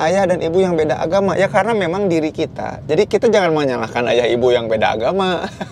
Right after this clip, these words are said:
<laughs> Apalagi kemudian menyalahkan ayah ibu kita gara-gara kita belum jodoh ya. Jangan-jangan nih cowok-cowok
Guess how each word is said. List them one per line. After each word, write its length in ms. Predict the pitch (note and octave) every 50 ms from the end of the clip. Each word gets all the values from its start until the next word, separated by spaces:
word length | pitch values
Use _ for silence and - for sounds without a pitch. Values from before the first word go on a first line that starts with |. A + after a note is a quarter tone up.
| A3 -
<laughs> 400 | - - - - - - - -
Apalagi 480 | G#3 G#3+ A3 G#3+ F#3+ F3+ F3 F#3+ A3+
kemudian 480 | G#3+ C4 C#4 F#3+ F#3+ F#3 E3+ F#3+ G#3 G#3
menyalahkan 1120 | G#3 G3+ F#3+ F#3 E3+ D#3+ D3 C#3 C3+ - - - - - A2+ A2 A2+ B2 D3+ F3+ G3 - - - - - - - - - - - - - - - - - - - - - - - - - - - - - - - - - - - - - - - -
ayah 320 | D#3+ F3+ F3 E3+ F#3+ F#3
ibu 240 | E3+ F3+ F3 D#3+ E3+ D#3+ -
kita 640 | D#3 D3 C3 - - A#2 G#2+ G#2+ A2 B2+ D#3+ G#3+ - -
gara-gara 400 | - C3+ D3+ D#3+ D3 C#3 D#3+ F3+
kita 240 | F3 F3+ F3 G3 F#3+
belum 400 | F3 E3+ F3 E3+ E3+ E3+ D#3+ C#3+
jodoh 320 | D#3 E3 D#3+ F3+ F3+ D#3+
ya. 160 | D3+ D#3 - - - - - - - - -
Jangan-jangan 560 | - B2+ C#3 C#3 C#3 C#3 C3+ C3 C3+ D3 E3+ F3+ F#3+
nih 60 | F#3 -
cowok-cowok 460 | D3 C#3+ C#3+ C#3+ - D3 C#3+ D#3 F#3